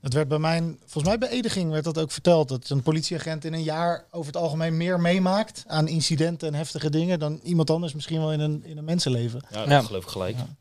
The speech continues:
Speaker 3: Ja.
Speaker 1: En we zien in de uitzendingen van, eh, Bureau Rotterdam ontzettend veel, eh, meldingen en ook hele diverse meldingen.
Speaker 3: Ja.
Speaker 1: Hè, mensen die verward zijn, die hulp nodig hebben,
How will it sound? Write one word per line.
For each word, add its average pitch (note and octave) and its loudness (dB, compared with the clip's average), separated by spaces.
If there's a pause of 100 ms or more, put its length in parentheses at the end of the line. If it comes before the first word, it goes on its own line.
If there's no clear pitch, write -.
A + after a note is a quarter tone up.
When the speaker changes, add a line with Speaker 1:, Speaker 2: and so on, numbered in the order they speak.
(120)
Speaker 3:
Ja. C3+ -6 (640)
Speaker 1:
En C#3+ 0
we D#3 6
zien A3+ 6
in B3 6
de A3+ 10
uitzendingen G#3 6
van, E3+ 2
eh, D#3 4
Bureau D#3+ 4
Rotterdam D#3+ 4 (420)
ontzettend F#3+ 2
veel, C#3 2
eh, B2+ 2
meldingen F#3 4
en D#3+ -2
ook D#3 2
hele E3 6
diverse C#3 0
meldingen. A#2 -6
Speaker 3:
Ja. C#3+ 0
Speaker 1:
Hè, D#3+ 0
mensen D3+ 0
die D3 0
verward D3+ 0
zijn, E3 -2
die D3+ 0
hulp E3+ 2
nodig D#3+ -2
hebben, C#3+ -4